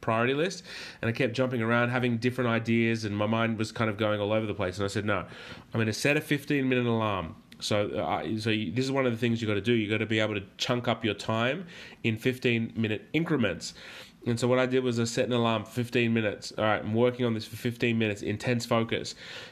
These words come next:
And my computer crashed and everything, everything turned to chaos. And I was <laughs> like, "Man,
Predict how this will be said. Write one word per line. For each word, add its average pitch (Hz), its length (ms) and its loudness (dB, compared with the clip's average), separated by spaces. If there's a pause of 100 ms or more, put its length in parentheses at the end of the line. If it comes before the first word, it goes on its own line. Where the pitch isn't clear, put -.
(140)
And 120 420 0 (140)
my 117 160 2
computer 131 400 2
crashed 113 440 0
and 110 80 2
everything, 127 540 2
everything 139 460 0
turned 127 180 2
to 117 80 0
chaos. 117 580 2
And 107 80 0
I 110 60 2
was 117 220 -2
<laughs> - 0 -
like, 120 240 0
"Man, 131 180 -2